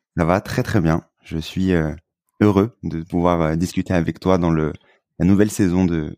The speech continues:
de Demain est durable, la saison deux, en espérant qu'elle soit aussi, euh, enrichissante, et je n'ai aucun doute dessus, euh, que la, que la saison une.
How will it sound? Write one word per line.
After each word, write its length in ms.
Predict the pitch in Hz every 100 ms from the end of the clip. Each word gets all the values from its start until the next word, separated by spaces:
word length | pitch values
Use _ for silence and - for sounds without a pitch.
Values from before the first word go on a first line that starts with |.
| -
de 140 | 85
Demain 240 | 82 87 85
est 60 |
durable, 340 | 80 78 87 90
la 60 |
saison 320 | - 85 78 78
deux, 160 | 80
en 600 | 143 _ _ _ _ _
espérant 260 | - 85 90
qu'elle 120 | 82
soit 380 | - 85 80 78
aussi, 280 | - - 98
euh, 160 | 87 80
enrichissante, 600 | 92 92 - 90 95 92
et 60 | 82
je 60 | 78
n'ai 120 | 78
aucun 220 | - 95
doute 180 | 92 90
dessus, 340 | 85 - 82 82 _ _ _ _ _
euh, 100 | 78
que 120 | 78 90
la, 260 | 85 80
que 140 | 80 92
la 120 | 92
saison 340 | - 90 90
une. 240 | 92 113